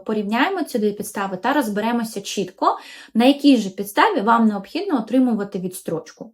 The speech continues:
Постійний догляд чи батьки з інвалідністю першої або другої групи. Нагадаю, що вісімнадцятого нуль п'ятого вступає в законну силу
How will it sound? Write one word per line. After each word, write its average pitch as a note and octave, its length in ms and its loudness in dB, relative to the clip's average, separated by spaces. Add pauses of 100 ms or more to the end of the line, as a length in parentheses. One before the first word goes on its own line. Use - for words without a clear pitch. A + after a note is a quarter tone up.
Постійний A#3+ 460 2
догляд D#4 460 -2 (280)
чи D#4 480 -4 (300)
батьки A#3 420 -2
з C#4+ 60 -6
інвалідністю G#3+ 640 2
першої G3+ 580 -4 (180)
або F#3+ 220 -6
другої F#3+ 420 -2
групи. - 320 -10 (300)
Нагадаю, B3+ 520 2
що - 180 -6
вісімнадцятого B3 640 -2
нуль G3 140 -4
п'ятого C4 580 -4
вступає A3 500 -6
в F#3+ 60 -8
законну F#3+ 520 -8
силу D4 540 -2